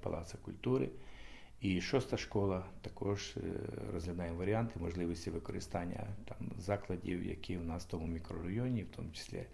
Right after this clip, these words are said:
е, шостий садочок і інші приміщення. Е, таким чином ми зможемо максимально ефективно забезпечити навчальний процес. Е, перші класи — це в обов'язковому режимі онлайн.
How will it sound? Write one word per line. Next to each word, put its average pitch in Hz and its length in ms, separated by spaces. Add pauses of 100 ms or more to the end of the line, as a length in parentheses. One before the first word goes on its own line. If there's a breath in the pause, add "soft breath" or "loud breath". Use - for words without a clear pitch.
(600 loud breath)
е, - 320 (220)
шостий 127 400
садочок 90 760 (160)
і 92 420 (120)
інші 92 280
приміщення. - 540 (1000 loud breath)
Е, - 320
таким 127 280
чином 95 580
ми 101 320
зможемо 92 1040
максимально 98 960
ефективно 87 680
забезпечити - 880
навчальний 85 440
процес. 92 680
Е, 82 260
перші 95 320
класи — 90 520
це - 140
в 92 40
обов'язковому 87 680
режимі 85 440
онлайн. 107 380